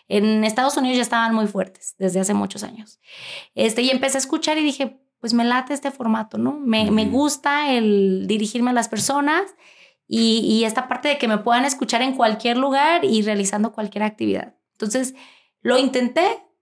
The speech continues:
Speaker 1: ¿sí? De repente sí me decían, "Ay, Brenda, no va a funcionar, o cómo vas a hacer eso si no sabes". Y yo dije, "Bueno, sé hablar,
Speaker 2: Ujú.
Speaker 1: <laughs> tengo un grabador, pues que fluya",
Speaker 2: Lo
Speaker 1: ¿no?
Speaker 2: que se necesita,
Speaker 1: Sí.
Speaker 2: ¿no? <laughs> Es tal cual, es,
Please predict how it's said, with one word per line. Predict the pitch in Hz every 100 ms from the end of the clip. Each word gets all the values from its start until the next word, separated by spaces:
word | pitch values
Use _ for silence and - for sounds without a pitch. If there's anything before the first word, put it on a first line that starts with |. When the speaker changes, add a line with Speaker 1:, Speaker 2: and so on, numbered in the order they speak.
| _ _
Speaker 1:
¿sí? | - 254 294 320
De | 247
repente | 220 226 226 262
sí | 254 262
me | 254
decían, | 240 233 233
"Ay, | 285 370 403
Brenda, | 330 311 320 330
no | 302
va | 285
a |
funcionar, | 277 269 247 233 240 320 339
o | 311
cómo | 285 262
vas | 277
a | 285
hacer | 277
eso | 262 277
si | -
no | 220 233 226
sabes". | 277 285 311 359 403 - - - -
Y | 240
yo |
dije, | 240 240
"Bueno, | 247 247 233
sé | 254
hablar, | 240 254 320 392 - _ _
Speaker 2:
Ujú. | 104 98 143
Speaker 1:
<laughs> | 285 262 - -
tengo | - 262 277
un |
grabador, | 277 269 254 240 302 339 -
pues | 214
que | 214
fluya", | 214 214 190
Speaker 2:
Lo | 180
Speaker 1:
¿no? | 147
Speaker 2:
que |
se | 135
necesita, | 160 165 175 - 233 - 131 127
Speaker 1:
Sí. | -
Speaker 2:
¿no? | 208 277 - 156
<laughs> |
Es | 139 147
tal | 143 143 135
cual, | 175 190 151
es, | 156 135